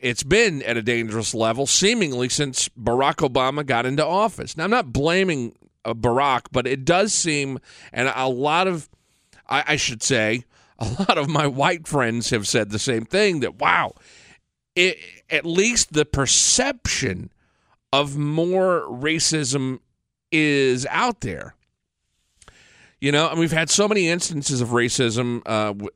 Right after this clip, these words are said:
especially versus cops in the past eight years. It's been off the charts. So, I don't know.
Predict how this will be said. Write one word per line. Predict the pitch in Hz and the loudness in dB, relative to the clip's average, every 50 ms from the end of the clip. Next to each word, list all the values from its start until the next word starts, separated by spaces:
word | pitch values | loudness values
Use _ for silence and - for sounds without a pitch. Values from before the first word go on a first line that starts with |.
| - 101 - | -12 -12 -10
especially | - - - 175 165 139 151 143 | -8 -6 -4 -4 -2 0 -2 -2
versus | 117 113 135 131 131 - 123 113 98 - - | 0 2 2 2 2 2 0 -2 -2 -4 -4
cops | - - 143 143 147 139 120 107 - - - | -4 -2 0 2 2 2 0 -2 -4 -8 -10
in | 107 | -10
the | 104 | -6
past | - - 123 113 107 104 - - _ _ _ _ - | -2 0 0 0 0 -2 -4 -8 _ _ _ _ -6
eight | 107 107 107 82 | -4 -4 -4 -2
years. | 95 101 101 101 107 - - - - - - - | -2 -2 0 -2 -2 -4 -8 -18 -20 -20 -12 -6
It's | - 123 117 | -6 -4 0
been | 139 147 139 127 123 - - | 2 2 2 2 0 -2 0
off | 127 139 147 143 - | 0 0 0 0 -4
the | - 104 | -6 -6
charts. | - - 147 147 135 107 92 - - - _ _ _ _ _ _ _ - - - - _ | -2 0 2 2 2 0 -2 -4 -8 -12 _ _ _ _ _ _ _ -20 -20 -20 -20 _
So, | - - - 139 135 131 127 123 - - _ _ _ _ - | -8 -2 0 2 2 2 2 0 -4 -10 _ _ _ _ -2
I | 143 160 175 | 0 0 2
don't | 165 143 | 2 2
know. | 131 120 117 113 | 2 0 0 -2